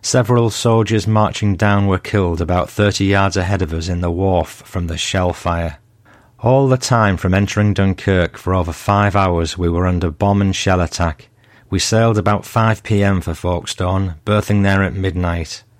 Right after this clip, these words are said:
and disembarked all the uninjured troops, leaving Folkestone at four thirty A M for Dover,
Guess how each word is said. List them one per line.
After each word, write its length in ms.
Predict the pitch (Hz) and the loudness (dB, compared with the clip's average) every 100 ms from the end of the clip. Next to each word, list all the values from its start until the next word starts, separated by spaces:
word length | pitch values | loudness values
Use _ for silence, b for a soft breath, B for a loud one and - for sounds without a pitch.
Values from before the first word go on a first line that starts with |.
| B B B | B B B
and 160 | 90 85 | -2 0
disembarked 760 | 107 117 107 95 104 101 - | 0 2 2 2 2 0 0
all 280 | 107 110 107 | 2 2 2
the 160 | 104 104 | 2 2
uninjured 500 | 101 98 92 95 85 | 2 0 -2 -4 -6
troops, 600 | - 87 80 - - - _ _ _ B B - | -4 -4 -4 -8 -16 -18 _ _ _ B B 0
leaving 320 | 120 117 117 | 2 2 0
Folkestone 600 | - 117 107 - 110 107 | 2 0 0 -2 0 0
at 100 | - | -2
four 260 | - 107 | 0 0
thirty 440 | 98 107 101 104 101 | 2 0 0 2 2
A 80 | 98 | 2
M 260 | 98 95 | 2 0
for 140 | 90 90 | -2 -2
Dover, 520 | 95 90 87 90 | 0 0 2 -2